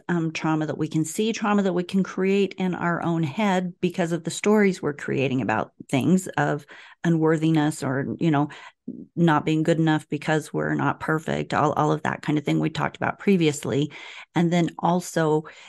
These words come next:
behaviors and actions that are destructive and pull us into a, a dark hole that, you know, they don't add value to life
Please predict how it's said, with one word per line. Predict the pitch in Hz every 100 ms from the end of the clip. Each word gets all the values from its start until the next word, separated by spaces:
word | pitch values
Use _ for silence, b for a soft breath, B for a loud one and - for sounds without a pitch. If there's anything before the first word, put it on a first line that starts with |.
| B -
behaviors | 160 135 170 170 170 156 151
and | - 147 -
actions | - 151 156 - 156 - - -
that | 147 151 139 -
are | 143
destructive | 143 143 - 147 131 - 131
and | 127 143
pull | 147 151
us | 139 135
into | 131 135 - 151 147 139 -
a, | 143 143 - -
a | 165 143 151 - _ - 156
dark | 156 143 139
hole | - 151 135
that, | 147
you | 156
know, | 151
they | 147 151
don't | 143 151 143 -
add | 135 139
value | - - -
to | -
life | - 139 135 -